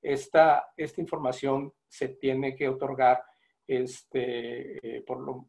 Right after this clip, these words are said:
en un plazo de treinta días después de haber real-, eh, eh, recibido este aviso de intención de negación o los resultados preliminares de, de la visita de verificación.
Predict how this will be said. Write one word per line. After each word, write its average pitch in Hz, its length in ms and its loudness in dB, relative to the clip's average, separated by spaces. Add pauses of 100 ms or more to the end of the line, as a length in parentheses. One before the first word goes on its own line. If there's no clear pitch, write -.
(120)
en 123 380 -8
un 135 140 -4
plazo 143 340 2
de 131 120 0
treinta 135 360 -2
días 139 400 -2
después 135 420 -4
de 139 60 -2
haber 127 200 -4
real-, 123 340 -10
eh, 110 300 -12 (560)
eh, 131 380 -8
recibido 131 680 -4
este 127 520 -4
aviso 127 420 -4
de 135 60 -6
intención 127 420 -10
de 135 80 -8
negación 123 580 -10
o 131 100 -10
los 120 120 -18
resultados 135 540 -10
preliminares 131 840 -12 (380)
de, 139 400 0
de 123 200 -6
la 120 360 -8
visita 127 380 -14
de - 120 -16
verificación. - 640 -20